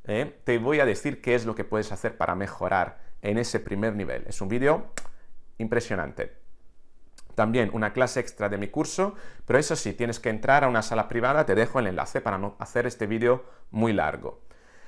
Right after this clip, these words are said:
Si has contestado que sí a la segunda pregunta, pero contestaste que no a la primera, es que has pasado el primer escalón, estás en el segundo, e independientemente de lo que pienses del tercer escalón,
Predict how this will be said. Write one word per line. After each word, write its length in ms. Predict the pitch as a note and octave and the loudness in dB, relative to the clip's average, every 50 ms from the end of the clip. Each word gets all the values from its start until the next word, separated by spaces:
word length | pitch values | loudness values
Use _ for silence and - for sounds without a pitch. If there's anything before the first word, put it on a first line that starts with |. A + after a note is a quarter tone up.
| - - - - - - _ - | -20 -20 -20 -20 -20 -20 _ -20
Si 240 | - - - - F3 | -14 -8 2 6 6
has 120 | G3 G#3 G#3 | 6 8 8
contestado 680 | A#3+ A#3+ A3+ A#3 B3 A#3 - - F3+ F#3+ F#3+ F#3+ F#3+ | 6 6 8 8 6 6 6 6 6 8 8 8 6
que 140 | - A#2+ G#2+ | 6 2 2
sí 340 | - - - E3 E3+ - - | 2 2 2 2 2 2 4
a 80 | - A2 | 4 4
la 140 | G#2+ G#2+ A2 | 4 4 2
segunda 680 | - - - G#2 G2+ G#2+ D#3 G3 G#3 F3+ E3 C#3+ - | 0 0 0 2 2 2 2 0 2 2 2 2 4
pregunta, 640 | B2+ A2+ G#2+ G2+ F#2+ F2 D#2 - - A1+ G1+ - - - - - - - - | 2 2 2 2 0 -2 -4 -4 -4 -4 -4 -6 -12 -20 -20 -20 -20 -8 4
pero 240 | - B2 A#2+ A#2+ - | 6 8 8 8 6
contestaste 720 | A#2+ A#2 A2 A2 G#2+ - - D3 - - - C#3+ C3+ - | 4 0 0 -2 -2 0 -2 -2 -2 0 -2 -2 -2 -2
que 220 | - - C3+ A#2 A2+ | -2 0 0 2 2
no 280 | A2+ B2+ C#3 B2 - - | 4 4 4 4 4 4
a 80 | G#2 G2 | 2 4
la 180 | G2+ G2 - | 4 2 2
primera, 560 | - G#2 G2 G2+ C3+ E3 C#3+ A2+ A#2+ - - - | 0 -2 -2 2 4 4 6 4 4 2 0 0
es 140 | A#2 A2 - | -2 -2 0
que 100 | - G#2+ | -2 -4
has 100 | G2+ - | -4 -2
pasado 380 | - A2+ - - A2 F#2+ E2+ F2 | -2 -4 -2 0 0 0 0 0
el 80 | D#2 | -2
primer 280 | - E2 E2 F#2+ G2 G#2 | -4 -6 -4 -2 -2 -2
escalón, 480 | - - - C#3 C#3 D#3 F3+ G3 - - | -2 2 4 6 6 6 6 4 2 0
estás 380 | G2 - - G2+ G2+ - - | -4 0 2 2 2 4 4
en 100 | A2 A2 | 2 0
el 60 | A#2 A2 | 0 0
segundo, 520 | - - C#3 D3 F#3 F#3 E3+ E3+ F#3 E3 | 2 2 4 4 4 2 4 6 6 6
e 40 | C3+ | 6
independientemente 960 | A#2 A2+ A#2+ A#2 - A#2+ A#2+ B2 B2 A#2+ A#2 B2 A#2+ B2 D#3 D#3+ - C3 A2+ | 6 4 2 2 2 2 4 4 2 2 2 0 2 2 2 2 2 2 4
de 120 | G#2 G#2+ | 4 4
lo 180 | G#2+ G#2+ A2 G#2+ | 4 4 2 2
que 120 | - G#2 | 0 -4
pienses 580 | G2+ - C3 C3 A#2 G2 - - D#2 - - E2 | -2 0 0 0 0 0 -2 -6 -6 -6 -4 -4
del 160 | G2+ G2 - | -4 -4 -2
tercer 400 | - F2+ - - - - B2 A#2+ | -4 -6 -6 -2 2 4 6 6
escalón, 600 | B2 B2 - - C#3 C3+ D3 E3+ G3 G#3 A3+ - | 4 2 2 4 4 6 6 6 4 4 0 -6